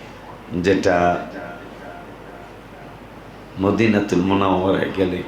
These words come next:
কত স্মৃতি আমার ভেসে উঠবে, যার অনুরোধে একটা গজল লিখছিলাম আমি। বদরে জিয়ারতে গেলাম, জিয়ারতে যাওয়ার পরে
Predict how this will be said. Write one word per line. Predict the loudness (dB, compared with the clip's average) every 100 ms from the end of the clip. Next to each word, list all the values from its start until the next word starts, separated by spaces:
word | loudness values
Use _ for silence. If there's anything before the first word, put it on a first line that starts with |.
| -2
কত | 0 2 2
স্মৃতি | 2 2 2 4 4 4 4
আমার | 2 0 0
ভেসে | 2 2
উঠবে, | 2 0 0 0
যার | 2 4 2 0
অনুরোধে | 0 4 4 4 0 -4 -8 -12 -14 -16 -12
একটা | -8 -2 0
গজল | 2 4 4
লিখছিলাম | 4 2 -4 -4 -2 -4
আমি। | -6 -8 -10 -14 -14 -16 -16 -16 -16 -16 -16 -16 -18 -18 -18 -18 -18 -18 -18 -18 -4 4
বদরে | 6 8 8 8
জিয়ারতে | 8 6 6 6 4
গেলাম, | 4 4 2 -2 -8 -10 -10 -10 -12 -12 -14 -14 -14 -12 0
জিয়ারতে | 4 6 6 6 4
যাওয়ার | 6 6 6 4
পরে | 4 4